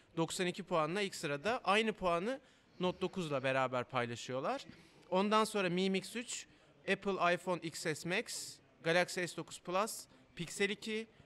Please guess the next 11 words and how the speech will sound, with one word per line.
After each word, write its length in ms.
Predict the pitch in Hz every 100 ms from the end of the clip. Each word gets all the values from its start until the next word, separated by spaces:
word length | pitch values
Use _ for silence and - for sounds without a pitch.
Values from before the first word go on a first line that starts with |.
| -
Mate 320 | 160 175 185
yirmi 180 | 185 190
Pro, 420 | 190 202 208 220 - _
S 120 | -
sekiz, 680 | 170 - 190 214 220 - - _
P 100 | 185
yirmi 340 | 196 208 208 208
Pro 360 | 208 208 208
ve 160 | 202 196 170 170
iPhone 280 | 170 196
on 240 | - 185